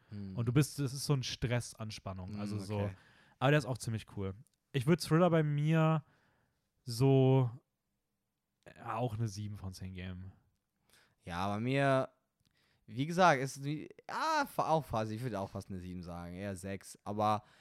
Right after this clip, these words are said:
Speaker 1: wenn es das erzeugt, so wenn, wenn, wenn ich so Filme wie Shutter Island und No, und Get Out kriege, dann, dann, wenn, dann wird das hochgepusht.
Speaker 2: <laughs>
Speaker 1: Ja.
Speaker 2: Ja. Ja, stimmt
Speaker 1: Okay.
Speaker 2: schon.
Speaker 1: We go next. Muss ich hier
Speaker 2: Mystery.
Speaker 1: ein bisschen zackig sein.
Speaker 2: Na, die hinteren sind eh ein bisschen kürzer.
Speaker 1: Okay.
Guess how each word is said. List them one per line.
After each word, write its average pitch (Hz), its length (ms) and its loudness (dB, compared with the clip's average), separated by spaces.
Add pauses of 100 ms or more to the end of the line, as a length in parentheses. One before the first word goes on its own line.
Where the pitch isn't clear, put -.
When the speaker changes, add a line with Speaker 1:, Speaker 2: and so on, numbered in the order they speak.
(140)
Speaker 1:
wenn 113 120 -2
es 135 160 -2
das 170 220 2
erzeugt, 175 600 2
so 120 220 0
wenn, 127 240 0
wenn, 139 240 -6
wenn 143 140 -6
ich 147 100 -8
so 165 120 -2
Filme 175 280 0
wie 165 80 0
Shutter 165 340 -2
Island 156 240 0
und 131 380 -2
No, 135 220 -2 (100)
und 120 200 -2
Get 135 180 -2
Out 147 260 0
kriege, 151 320 -2
dann, 117 340 -4
dann, 95 300 -8 (540)
wenn, 76 420 -16
dann 80 240 -14
wird 101 100 -8
das 113 120 -8
hochgepusht. - 440 -8 (760)
Speaker 2:
<laughs> - 280 -16
Speaker 1:
Ja. - 180 0 (280)
Speaker 2:
Ja. 123 200 0 (380)
Ja, 135 140 6
stimmt 131 160 4
Speaker 1:
Okay. 175 60 10
Speaker 2:
schon. 113 180 4 (360)
Speaker 1:
We 120 120 -4
go 139 120 2
next. 190 360 0
Muss - 100 -20
ich - 80 -20
hier 113 120 -4
Speaker 2:
Mystery. 120 260 4
Speaker 1:
ein 113 60 4
bisschen 117 220 0
zackig 151 300 -4
sein. 101 260 -4 (220)
Speaker 2:
Na, 90 160 -18
die 107 100 -12
hinteren 113 320 -2
sind 107 140 -6
eh 101 60 -6
ein 104 40 -4
bisschen 107 200 -6
kürzer. 95 400 -8
Speaker 1:
Okay. 92 180 -14